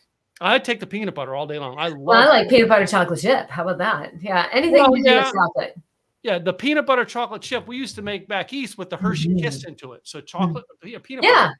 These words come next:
Speaker 1: butter.
Speaker 2: Kissy cookies. They call 'em
Speaker 1: Yeah.
Speaker 2: kissy cookies. Yep,
Speaker 1: Yes.
Speaker 2: yep. We make those for Christmas. Absolutely.
Speaker 1: Yes. Love them.
Speaker 2: <laughs>
Speaker 1: Yeah. So anyway, it has been fun having you on the show today. I wanna
Speaker 2: Thank
Speaker 1: make
Speaker 2: you
Speaker 1: sure
Speaker 2: so
Speaker 1: one
Speaker 2: much.
Speaker 1: more time, people on the audio as well as video can hear your website. So tell 'em one more time how they get a hold of you.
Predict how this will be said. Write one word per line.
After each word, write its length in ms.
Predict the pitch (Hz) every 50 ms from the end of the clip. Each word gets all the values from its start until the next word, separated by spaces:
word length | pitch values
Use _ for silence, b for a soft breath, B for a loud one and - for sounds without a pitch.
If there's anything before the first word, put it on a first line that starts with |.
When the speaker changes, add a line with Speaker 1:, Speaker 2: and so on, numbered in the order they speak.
| _ _ _ _
Speaker 1:
butter. 140 | - - 392
Speaker 2:
Kissy 200 | 453 - 440 403
cookies. 420 | 359 370 285 - 233 185 170 - -
They 100 | 214 226
call 200 | 226 262 277 190
'em 60 | 277 - 330
Speaker 1:
Yeah. 60 | 311
Speaker 2:
kissy 160 | - - - -
cookies. 380 | 262 202 208 190 170 170 -
Yep, 240 | 196 208 220 247 254
Speaker 1:
Yes. 60 | - 269 285
Speaker 2:
yep. 140 | - 247 277 277 -
We 160 | 240 254 294 320
make 200 | 320 302 294 -
those 180 | 240 233 185
for 100 | 208 208
Christmas. 440 | 208 208 185 180 208 220 277 285 - -
Absolutely. 560 | - 220 214 208 220 220 214 202 - - 190 - - _ -
Speaker 1:
Yes. 180 | 370 - 139 -
Love 220 | 330 339 359 349
them. 340 | - - 185 - - 165 - _
Speaker 2:
<laughs> 40 | _
Speaker 1:
Yeah. 140 | - 117 110 _ _ _ _ _ _ _ _ _ _
So 160 | _ - 320 359 B 311 277 262 B B B B B B B B B B B B _
anyway, 400 | 269 294 294 240 202 185 170 - -
it 100 | 302 339
has 120 | 370 330 247
been 180 | 254 226 175
fun 200 | - 208 208 190
having 260 | 175 180 190 180 180
you 120 | 175 170 165
on 100 | 165 156
the 60 | 143
show 260 | 135 - - 156 151 147
today. 280 | - 156 135 135 135
I 80 | - 180
wanna 100 | 185 202 311
Speaker 2:
Thank 60 | -
Speaker 1:
make 100 | 208 202 240
Speaker 2:
you 60 | 233
Speaker 1:
sure 100 | 190 175 269
Speaker 2:
so 40 | 277
Speaker 1:
one 80 | -
Speaker 2:
much. 80 | 214 226
Speaker 1:
more 120 | 233 226
time, 340 | - - 196 196 196 190 185
people 280 | - 190 196 190 180 185
on 140 | 180 165 156
the 100 | 170 -
audio 420 | - 165 175 196 214 226 220 208
as 120 | 185 143
well 180 | 156 175 170 170
as 60 | 147 131
video 200 | 160 165 165 156
can 140 | 156 151 131
hear 180 | 110 160 180
your 180 | 180 165 156 143
website. 460 | 139 143 156 156 - - 220 220 208
So 100 | - -
tell 220 | 170 - 214 185 180
'em 60 | 165
one 140 | 165 170 175
more 140 | 180 196 180
time 240 | 185 - 165 160 160
how 100 | 147 151
they 100 | 156 156
get 100 | 143 139
a 20 | 127
hold 140 | 127 131 120
of 40 |
you. 60 | -